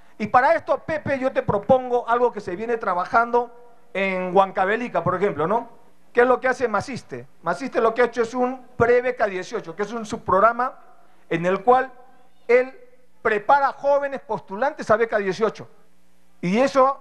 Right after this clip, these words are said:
le ha permitido que Huancavelica se haya beneficiado con más vacantes de Beca dieciocho.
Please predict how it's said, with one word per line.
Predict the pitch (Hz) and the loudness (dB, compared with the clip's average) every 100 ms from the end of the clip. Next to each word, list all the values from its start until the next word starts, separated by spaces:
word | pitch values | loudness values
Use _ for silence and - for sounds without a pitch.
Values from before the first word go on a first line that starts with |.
| 226 | -2
le | 247 | 0
ha | 254 | 0
permitido | 254 247 240 254 247 254 - - - - - | -2 -4 -10 -2 0 0 -4 -20 -20 -20 -8
que | 185 190 185 190 - - - | 0 2 2 -4 -14 -20 2
Huancavelica | 190 190 196 196 233 240 220 | 2 4 0 -2 -2 -2 0
se | 240 | 2
haya | 240 | 2
beneficiado | 233 202 165 165 220 233 | 0 -6 -10 -6 0 0
con | 220 185 | 0 0
más | 254 220 | 0 2
vacantes | 220 277 294 208 175 | 0 0 -2 0 0
de | |
Beca | 196 196 170 | 2 2 0
dieciocho. | 160 190 185 - 110 | -2 0 -2 -2 -16